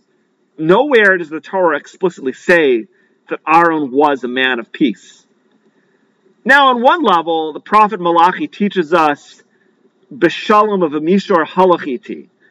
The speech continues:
God says that Aaron walked with me in shalom and in uprightness. It's not explicit that the verse is talking about Aaron, but it's pretty clear that, he, that that's what it's referring to. But still,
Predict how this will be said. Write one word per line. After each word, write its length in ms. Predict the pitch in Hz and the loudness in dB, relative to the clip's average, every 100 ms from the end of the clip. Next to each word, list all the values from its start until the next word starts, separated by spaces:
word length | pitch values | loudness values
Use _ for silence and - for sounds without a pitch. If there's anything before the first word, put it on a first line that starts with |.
| _ | _
God 300 | 160 156 175 | -4 -2 -2
says 340 | - 165 151 - | -2 -2 -2 -4
that 120 | 139 - | -6 -2
Aaron 500 | 160 170 156 139 127 | 0 0 -2 -6 0
walked 340 | 165 180 180 | 2 2 0
with 160 | 160 151 | -6 -4
me 360 | 151 139 127 _ _ _ - | -4 -2 -4 _ _ _ 0
in 140 | 165 | 0
shalom 760 | - - 196 190 147 110 95 - | 0 -2 0 2 0 -4 -10 -10
and 140 | 151 147 | -6 -6
in 80 | - | -4
uprightness. 840 | 151 - 123 123 107 104 - _ _ _ _ _ _ _ _ _ - | -6 -2 -2 -2 -6 -14 -16 _ _ _ _ _ _ _ _ _ -2
It's 200 | 156 - | -2 0
not 340 | 175 160 131 - | 0 2 0 -6
explicit 720 | 135 - - - 151 170 185 151 | -14 -14 -20 -2 0 2 0 -2
that 100 | 139 | -4
the 80 | |
verse 300 | 127 147 151 | 2 2 2
is 80 | 147 | -6
talking 320 | - 139 147 | -2 -2 -2
about 180 | 135 135 | -2 -2
Aaron, 460 | 131 131 135 175 233 _ _ _ _ _ | 0 -2 -2 -4 -8 _ _ _ _ _
but 160 | 370 403 | 0 2
it's 140 | 392 | 0
pretty 260 | - 320 269 | 0 0 0
clear 520 | - 214 180 156 135 | 2 4 6 4 -4
that, 120 | 143 | -6
he, 80 | 156 - | -6 -4
that 140 | 147 | -4
that's 220 | 156 151 | -2 -4
what 100 | 151 | -6
it's 120 | 131 127 | -6 -8
referring 400 | - 120 107 110 | -8 -8 -8 -8
to. 260 | 135 160 - _ _ _ _ _ _ _ - | -8 -8 -14 _ _ _ _ _ _ _ -2
But 180 | 220 - | -2 -2
still, 560 | - 180 165 117 - | -2 0 0 -4 -16